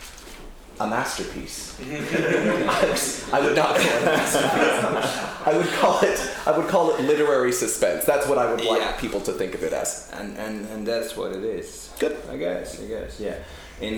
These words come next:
Speaker 2: in, in Holland, um, I, I guess in Europe, much of suspense novels are, like,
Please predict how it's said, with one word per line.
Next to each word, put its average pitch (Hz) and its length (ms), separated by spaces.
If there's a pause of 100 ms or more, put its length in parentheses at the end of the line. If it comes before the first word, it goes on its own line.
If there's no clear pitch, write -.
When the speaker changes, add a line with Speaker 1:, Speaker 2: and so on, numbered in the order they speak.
(100)
Speaker 2:
in, 113 280
in 113 140
Holland, 131 520 (240)
um, 98 600
I, 90 440
I - 20
guess 110 560 (100)
in 101 140
Europe, 123 380 (440)
much 107 420
of 107 100
suspense 101 760
novels 98 500 (100)
are, 85 200
like, 76 240